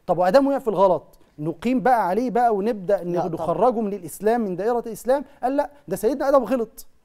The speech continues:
Speaker 1: وهو أبو البشر وإحنا كلنا تبع لسيدنا آدم". طب إيه اللي حصل؟ "فتلقى آدم من ربه كلمات".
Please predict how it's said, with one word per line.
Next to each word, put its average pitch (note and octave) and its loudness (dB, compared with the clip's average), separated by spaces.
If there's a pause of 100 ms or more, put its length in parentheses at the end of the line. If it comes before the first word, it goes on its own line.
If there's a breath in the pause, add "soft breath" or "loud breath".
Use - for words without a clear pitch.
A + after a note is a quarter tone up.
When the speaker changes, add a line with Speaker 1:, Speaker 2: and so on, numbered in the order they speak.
(140)
Speaker 1:
وهو B3 6
أبو D4 6
البشر B3+ 0 (160 soft breath)
وإحنا A3 0
كلنا C4 0
تبع B3 4
لسيدنا G3 -2
آدم". C#3 -2 (240 soft breath)
طب E3 -4
إيه G#3+ 4
اللي G3+ 0
حصل؟ A3 -6 (180)
"فتلقى F3+ 0
آدم E3 -4
من D#3 -6
ربه D3+ -6
كلمات". C3+ -12